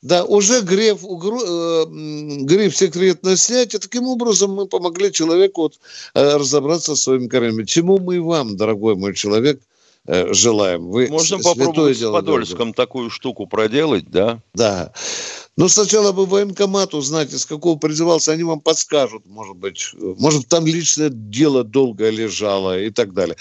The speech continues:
Speaker 1: Ну, а мы продолжаем военное ревю. Да, Миш, продолжаем?
Speaker 2: Да,
Speaker 1: Да?
Speaker 2: конечно.
Speaker 1: Кто у нас в эфире? Кто в эфире у нас?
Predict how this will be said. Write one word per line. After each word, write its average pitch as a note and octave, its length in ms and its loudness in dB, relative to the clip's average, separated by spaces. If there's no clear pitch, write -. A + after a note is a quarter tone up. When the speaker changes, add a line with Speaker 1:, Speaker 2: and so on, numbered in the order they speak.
Speaker 1:
Ну, A3+ 160 4
а - 20 4
мы A#3 160 2
продолжаем C#3+ 840 -4
военное F#2+ 640 -8
ревю. G2+ 340 0
Да, F3 340 2
Миш, C3+ 300 -2
продолжаем? F#3+ 760 0
Speaker 2:
Да, A#2+ 300 2
Speaker 1:
Да? E3 60 -6
Speaker 2:
конечно. C#3 440 -2
Speaker 1:
Кто G#3 100 2
у - 20 -4
нас G3+ 260 -4
в G3+ 60 -6
эфире? G#3 520 2
Кто F3+ 240 -10
в F3 140 -6
эфире A3 360 -8
у A#3+ 100 -8
нас? G#3 400 2